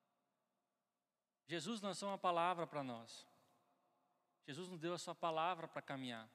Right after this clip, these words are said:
E ela é o nosso alicerce. E quando eu caminho sobre ela, eu só vou afundar quando eu permitir que o caos entre dentro de mim. Pedro poderia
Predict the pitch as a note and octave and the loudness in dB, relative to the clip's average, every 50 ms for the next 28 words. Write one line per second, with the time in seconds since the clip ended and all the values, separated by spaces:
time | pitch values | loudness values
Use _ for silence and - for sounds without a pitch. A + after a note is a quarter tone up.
0 | - _ _ - - _ _ - D3+ D#3+ E3 E3 F#3 G#3 G#3+ G#3 G3 F#3 F3 E3 | -20 _ _ -20 -20 _ _ -2 2 4 6 6 6 6 6 4 2 0 0 -2
1 | D#3 D3 - - C#3+ C3 B2+ - - C3 A#2+ A#2 A#2 - - - - _ _ _ | -2 -2 -2 -6 -6 -6 -6 -8 -8 -8 -8 -8 -10 -14 -16 -18 -20 _ _ _
2 | _ _ _ _ _ - - - G#3 G#3 A#3 A3+ - A3 G3 F#3 G3 G#3+ A3 G#3+ | _ _ _ _ _ -8 -4 -2 2 2 2 4 4 4 4 4 0 0 0 0
3 | F3+ C#3+ C3 - - - - - - - _ _ _ _ _ _ _ - - - | -2 -2 -4 -8 -14 -20 -20 -20 -20 -20 _ _ _ _ _ _ _ -10 -6 -4
4 | - - - E3+ G3 F3+ F3 D3 C#3 C3 C#3 D#3 E3+ E3+ C3+ A#2 A2+ G#2+ - - | -4 0 0 0 0 0 0 0 2 4 4 4 4 2 -2 -6 -10 -14 -20 -20
5 | - - _ _ _ _ _ _ _ _ _ _ _ _ _ _ _ _ E3+ E3 | -20 -20 _ _ _ _ _ _ _ _ _ _ _ _ _ _ _ _ -2 0
6 | - G3+ G3+ F3+ D3+ F#3+ A3 A3+ - - G#3 F#3+ F3 E3+ F#3 G3+ G3 - G3 F#3 | 4 4 4 4 6 4 4 4 4 0 -4 0 2 4 4 4 2 0 -2 -2
7 | F3+ F3+ E3+ - G3 G3+ A3 A3 G#3 F3+ D#3 - - - F#3+ G#3+ F#3+ D#3+ - - | -2 -2 0 0 0 0 0 0 -4 -4 -6 -6 -6 -4 -4 -6 -6 -8 -12 -18
8 | _ _ _ _ _ _ _ _ _ _ _ _ _ _ - A#3 A3+ - - F#3+ | _ _ _ _ _ _ _ _ _ _ _ _ _ _ -8 -6 -6 -2 0 2
9 | F#3 G3 G#3 F#3+ D#3 D3 E3 F3 F3+ - D3 C3 C#3 C3 - A#2+ A2 B2 A#2+ A#2+ | 4 4 2 0 0 -2 -4 -4 -4 -4 -4 -4 -4 -4 -6 -8 -8 -6 -6 -6
10 | A2+ A2+ G#2+ - _ _ _ _ _ _ _ _ _ _ _ _ _ _ _ _ | -8 -10 -14 -20 _ _ _ _ _ _ _ _ _ _ _ _ _ _ _ _
11 | _ _ _ _ _ _ _ _ _ _ _ _ - G3 A3+ G#3+ A#3 - A#3 A3+ | _ _ _ _ _ _ _ _ _ _ _ _ 0 0 0 0 0 0 -2 -2
12 | G3 G#3+ A3+ A3+ | 2 2 2 2